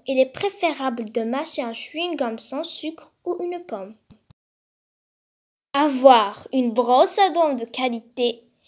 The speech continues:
et un dentifrice adapté. Complétez le brossage avec d'autres accessoires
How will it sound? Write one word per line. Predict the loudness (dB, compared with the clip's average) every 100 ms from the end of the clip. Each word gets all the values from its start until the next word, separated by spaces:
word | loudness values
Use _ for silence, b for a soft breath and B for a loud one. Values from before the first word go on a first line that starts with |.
| _ _ _
et | 6 6 4 -10 _ -2
un | 2
dentifrice | 6 6 4 0 -2 -4 -4 -2 -2 -2
adapté. | -2 -4 -8 -14 -14 -14 -20 -20 _ _ _ _ _ _ _ _ _ _ _
Complétez | 0 0 -2 4 4 6 4 8
le | 8
brossage | 8 2 2 2 2 2 -2 -4 -8 -8
avec | -6 -6 -6 -2
d'autres | 0 0 -2 -4
accessoires | -4 -2 0 0 -4 -10 -18 -20